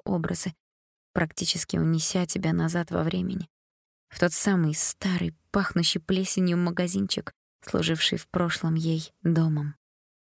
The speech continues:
Она отогнала ненужные мысли и начала осторожно распаковывать маленькие зеркала.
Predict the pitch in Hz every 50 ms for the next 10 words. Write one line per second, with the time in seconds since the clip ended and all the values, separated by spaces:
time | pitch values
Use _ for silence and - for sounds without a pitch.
0 | _ _ _ 185 190 190 175 170 160 175 170 165 175 165 165 160 156 151 151 156
1 | 156 147 151 165 160 160 170 185 - - 185 170 - _ _ _ _ _ - 208
2 | 208 202 - - 196 202 190 185 - - 180 180 202 196 190 196 180 180 - -
3 | 175 160 - - 190 180 170 175 170 - - - - _ 196 196 175 180 175 170
4 | 160 - 180 170 170 175 170 - - - 185 170 156 151 147